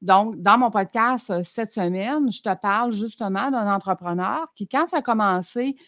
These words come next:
mes cohortes, euh, il disait, « Jamais, jamais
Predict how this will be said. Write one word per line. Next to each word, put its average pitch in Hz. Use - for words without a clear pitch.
mes 196
cohortes, 202
euh, 190
il 202
disait, « 208
Jamais, 226
jamais 214